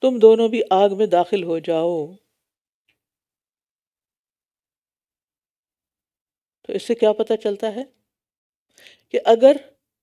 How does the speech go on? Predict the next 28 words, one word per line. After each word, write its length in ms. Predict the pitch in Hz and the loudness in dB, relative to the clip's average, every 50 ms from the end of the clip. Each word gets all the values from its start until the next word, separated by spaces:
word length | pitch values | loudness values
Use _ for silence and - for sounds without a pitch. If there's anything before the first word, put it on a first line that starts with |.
| _ _ _ _ _ _ _ _ _ _ _ _ - | _ _ _ _ _ _ _ _ _ _ _ _ -10
किसी 240 | 240 - - 262 | -10 -6 -6 -2
नेक 300 | 226 247 262 285 277 277 | 0 2 0 0 0 0
बंदे 280 | 240 240 233 233 262 254 | 0 0 0 0 -2 -2
की 120 | 262 247 | -2 -4
बीवी 300 | 202 220 226 226 240 247 | -4 -4 -6 -6 -6 -6
नेक 280 | 220 214 214 226 226 226 | -2 2 2 2 2 0
ना 140 | 202 220 240 | -2 -2 -2
हो, 440 | 254 247 277 277 311 320 - _ _ _ _ _ _ _ _ _ _ _ _ _ _ _ _ | 0 0 0 -2 -2 -4 -8 _ _ _ _ _ _ _ _ _ _ _ _ _ _ _ _
तो 100 | 226 208 | -6 0
वो 400 | 202 226 254 302 311 320 _ _ _ _ _ _ _ _ _ _ _ _ _ _ _ _ _ _ _ _ _ _ _ _ _ _ _ _ - | 2 2 2 2 -2 -8 _ _ _ _ _ _ _ _ _ _ _ _ _ _ _ _ _ _ _ _ _ _ _ _ _ _ _ _ -8
उस, 160 | 214 208 - - _ _ _ _ _ _ _ | -8 -8 -8 -14 _ _ _ _ _ _ _
उसको 240 | 214 208 - - 233 | -6 -4 -4 -6 -2
कोई 160 | 233 247 240 | 0 0 0
फ़ायदा 340 | 233 220 208 208 208 233 233 | 2 4 4 4 4 4 2
नहीं 160 | 226 226 214 | 2 0 -2
दे 160 | 180 185 170 | 0 -2 -4
सकता। 360 | - - - - _ - 156 - _ _ _ _ _ _ _ _ _ _ _ _ _ _ _ _ _ _ _ _ _ _ _ | -4 -6 -14 -16 _ -12 -12 -12 _ _ _ _ _ _ _ _ _ _ _ _ _ _ _ _ _ _ _ _ _ _ _
हर 160 | 220 233 233 247 | 0 4 6 6
एक 180 | 254 254 254 | 4 4 2
को 80 | - 262 | 0 2
अपना, 500 | 262 - 214 - - 226 247 262 302 294 - _ _ _ _ _ _ _ _ _ _ _ _ _ _ _ _ | 2 2 0 -2 -4 -6 -6 -6 -6 -8 -10 _ _ _ _ _ _ _ _ _ _ _ _ _ _ _ _
अपने 260 | 208 208 - 226 247 247 | -2 -2 0 2 0 2
लिए 220 | 233 247 277 302 | 2 -2 -4 -6
खुद 260 | - - 302 285 - | -2 -2 -2 0 2
ही 100 | 269 311 | 2 2
कुछ 200 | - 277 247 - | 2 0 -4 -2
करना 320 | - 233 196 160 175 180 165 | 2 2 2 2 0 -4 -4
है। 300 | 143 160 - - 220 | -4 -6 -10 -10 -12